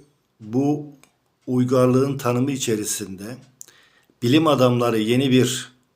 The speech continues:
doğa düzenini yaratmadıkları takdirde bu insanlık için iyi bir mesaj olmayacaktır. Bunun için ülkemiz de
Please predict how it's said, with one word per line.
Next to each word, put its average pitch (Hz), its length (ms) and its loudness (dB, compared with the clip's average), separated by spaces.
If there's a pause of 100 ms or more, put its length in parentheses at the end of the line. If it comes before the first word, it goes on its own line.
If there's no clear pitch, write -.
(460)
doğa 135 260 2
düzenini 120 420 -2
yaratmadıkları 113 840 -4
takdirde 127 680 -2 (680)
bu 139 180 -6
insanlık 123 580 -2
için 143 360 -4 (640)
iyi 131 200 2
bir 127 120 0
mesaj 123 380 0
olmayacaktır. 101 800 -6 (1040)
Bunun 170 120 -4
için 151 260 -4
ülkemiz 156 560 -2
de 135 240 -2